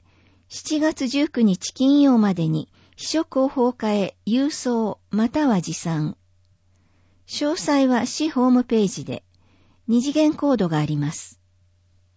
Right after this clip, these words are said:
働く企業。令和六年度税務職員採用試験。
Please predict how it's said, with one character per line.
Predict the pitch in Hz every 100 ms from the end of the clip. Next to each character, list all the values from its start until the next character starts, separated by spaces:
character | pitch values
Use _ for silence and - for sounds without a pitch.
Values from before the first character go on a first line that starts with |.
| _ _ _ _ _ _ _ _ _ _ _ _ _ _ _ _ _ _ _ _ _
働 | 226 - 294 294 302
く | - 226 - _ -
企 | 294 269
業。 | 214 143 - - _ _ _ - - - _ _ _ -
令 | 294 339
和 | 294
六 | 214 208 240
年 | 233 214 185
度 | 156 - -
税 | 240 285
務 | 320 330
職 | - 285 -
員 | 254 190
採 | 220 226 240 240
用 | 226
試 | 262 -
験。 | 180 143